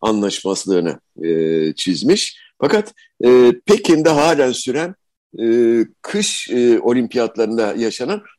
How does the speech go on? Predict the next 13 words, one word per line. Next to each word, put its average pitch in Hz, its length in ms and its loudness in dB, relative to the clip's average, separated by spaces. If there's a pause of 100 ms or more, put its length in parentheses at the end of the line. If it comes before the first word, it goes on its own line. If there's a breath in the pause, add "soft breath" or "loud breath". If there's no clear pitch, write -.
tuhaf 202 300 2 (140)
bir 170 180 2
olaya 143 340 2
da 107 200 -2 (100)
dikkat 95 300 -8
çekmiş, - 580 -8 (260)
e, 95 40 -2 (480)
bu 80 80 -6
karikatürle. 92 760 0 (760 soft breath)
E, - 60 -6 (220)
karikatür 120 420 2
hakikaten, 139 640 -2
e, 101 360 0